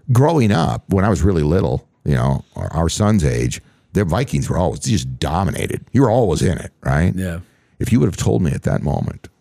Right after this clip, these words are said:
Speaker 1: that I would be here today at my age and they would have not been back since nineteen seventy-seven, I'd have told you you were crazy.
Speaker 2: Yeah.
Speaker 1: And now here we are,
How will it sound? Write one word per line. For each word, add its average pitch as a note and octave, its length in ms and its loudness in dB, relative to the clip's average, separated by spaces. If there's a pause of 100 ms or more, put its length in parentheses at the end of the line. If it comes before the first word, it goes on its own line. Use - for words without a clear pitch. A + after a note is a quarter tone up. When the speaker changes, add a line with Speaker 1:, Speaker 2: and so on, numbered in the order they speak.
(180)
Speaker 1:
that D#2 120 2
I D2+ 80 0
would E2 160 2
be C2+ 100 0
here C#2 500 0
today - 720 -4
at C#2 80 -4
my D2 180 0
age C2+ 480 0
and C#2+ 200 0
they C#2+ 120 2
would C#2 200 0
have B1+ 180 -6
not D2+ 340 0
been A#1+ 180 -4
back - 460 -10 (380)
since D2 320 -4
nineteen B1+ 320 -4
seventy-seven, - 560 -4
I'd - 60 2
have - 140 -4
told C2+ 200 -4
you - 80 -8
you C2+ 100 -4
were - 60 -10 (100)
crazy. - 500 -8 (320)
Speaker 2:
Yeah. E2 280 -8
Speaker 1:
And E2 120 2
now F2 200 2
here F#2 180 2
we C#2 160 2
are, B1 320 -4